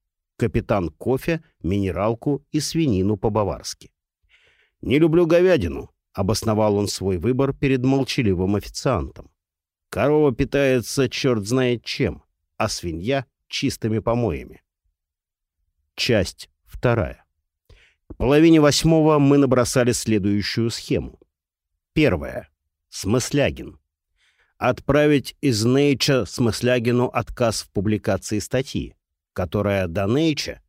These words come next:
не дошла. Е М. Об архейском комплексе гнейсов Кольской серии. Тон вежливо оскорбительный.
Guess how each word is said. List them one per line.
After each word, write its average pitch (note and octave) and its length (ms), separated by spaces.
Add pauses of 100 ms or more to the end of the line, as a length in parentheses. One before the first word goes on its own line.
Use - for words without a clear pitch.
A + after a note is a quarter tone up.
(120)
не G#2+ 200
дошла. A2 500 (480)
Е F2 400 (140)
М. - 280 (680)
Об G2+ 180
архейском C#3 720
комплексе C3 640
гнейсов D3 760
Кольской B2 600
серии. - 600 (460)
Тон A#2 260
вежливо G#2+ 500
оскорбительный. A#2 880